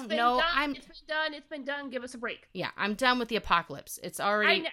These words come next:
Speaker 1: this
Speaker 2: yeah.
Speaker 1: election is the apocalypse. I
Speaker 2: I
Speaker 1: don't
Speaker 2: nev-,
Speaker 1: need any more apocalypse.
Speaker 2: I never watched an, uh, a Roland Emmerich movie and thought, "Gee, uh, like, what, how would this be as a Nora Ephron movie?"
Speaker 1: <laughs> No.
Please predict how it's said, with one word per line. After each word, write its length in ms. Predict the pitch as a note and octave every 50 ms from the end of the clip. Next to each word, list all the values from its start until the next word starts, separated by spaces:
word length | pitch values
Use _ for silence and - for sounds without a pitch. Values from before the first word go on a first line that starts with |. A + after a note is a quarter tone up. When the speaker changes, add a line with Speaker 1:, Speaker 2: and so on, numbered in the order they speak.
| - -
Speaker 1:
this 140 | C#4+ F#4+ E4
Speaker 2:
yeah. 80 | B3
Speaker 1:
election 400 | A#3 B3 C4 C#4+ - - A#3+ G#3
is 100 | F3+ D#3+
the 140 | D#3 D#3+ D#3
apocalypse. 580 | D3+ D3 - D#3 D3 D3 D3+ D#3+ E3 - - -
I 120 | E3 G#3
Speaker 2:
I 20 | A3+
Speaker 1:
don't 140 | A#3+ A#3
Speaker 2:
nev-, 140 | A#3 A#3+ -
Speaker 1:
need 60 | A3+
any 100 | A3+ A3
more 140 | A3 G#3+ G#3 F#3+
apocalypse. 640 | F3+ A3 F#3+ E3+ - - C3 G#2 F#2+ - - - - C#4+
Speaker 2:
I 60 | D#4+
never 260 | D#4+ E4+ F4+ G4 G#4
watched 320 | F4+ C#4 C#4+ D4 C#4+ - -
an, 120 | C4+ B3+ - -
uh, 160 | G#3+ A3+ A3+ -
a 200 | - A3 G#3+ G#3
Roland 360 | G3+ G#3 A3 A3+ A#3+ A3+ G#3+ G3
Emmerich 340 | G3+ G#3 G#3 G3+ G3 F#3+ -
movie 380 | G#3 G3 F#3+ F#3+ G3 F#3+ F#3
and 120 | F#3+ F#3+ F#3+
thought, 360 | G3+ F#3+ F#3 F#3 G#3 A#3+ - -
"Gee, 480 | F4+ F4+ F4 E4+ D#4+ C4 A#3 A3 -
uh, 140 | - D3+ A3+
like, 280 | A3+ A3 G#3+ - - _ _ _ _ _ _ _
what, 280 | C4+ E4 G4+ F4+ - -
how 160 | - G#4 A#4 A#4+
would 120 | F4+ B3+
this 220 | D4+ D#4+ - -
be 180 | - C4 B3+ B3
as 100 | A3 G#3+
a 60 | G#3
Nora 320 | G3+ G#3+ G3+ G3+ G3+ - F#3+
Ephron 360 | F#3 - - G#3 D#4 - D4
movie?" 80 | - -
Speaker 1:
<laughs> 80 | A4 A4+ - - G#4 - - - C#4+ - - - - - D#4+ - - - - C#4 - _ _ - A#3 A3 - - _ F#3+ - - _ - - - - _ -
No. 200 | F3+ D#3 C#3